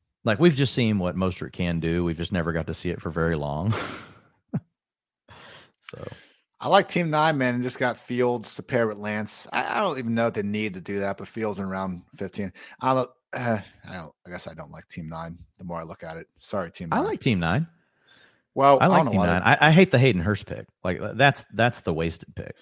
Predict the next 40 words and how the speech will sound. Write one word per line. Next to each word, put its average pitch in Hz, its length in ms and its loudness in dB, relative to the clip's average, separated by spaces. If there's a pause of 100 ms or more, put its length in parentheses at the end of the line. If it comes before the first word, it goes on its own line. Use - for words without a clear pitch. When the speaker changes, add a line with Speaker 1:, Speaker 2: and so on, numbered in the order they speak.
Speaker 1:
Like, 87 140 -4
when 107 140 2
you 131 100 4
already 104 160 2
have 101 200 2
Mark 90 220 -2
Andrews 90 300 -2
and 82 100 -6
Darren 82 200 -2
Waller, 80 280 0
you're, 107 180 2
you're 98 200 0
never 85 260 -2
using 80 300 -4
Hayden 73 260 -10
Hurst 76 320 -10
ever. 92 300 -4 (300)
Like, 92 120 -4
you're 101 100 -2
just 101 120 -4
gonna 143 140 4
Speaker 2:
I - 40 -2
Speaker 1:
cut 101 200 -2
him. - 200 -14 (420)
Like, 92 140 -10
Speaker 2:
yeah, 92 60 -10
Speaker 1:
Hayden 143 200 2
Speaker 2:
I 131 40 4
Speaker 1:
Hurst 139 160 2
Speaker 2:
don't 107 60 -4
Speaker 1:
will 117 60 2
be 123 140 0
cut, 92 300 0
and 92 100 -4
then 90 140 -2
Ian's 92 260 -2
gonna 85 200 -6
pick 85 180 -10
him 80 100 -10
up. - 160 -16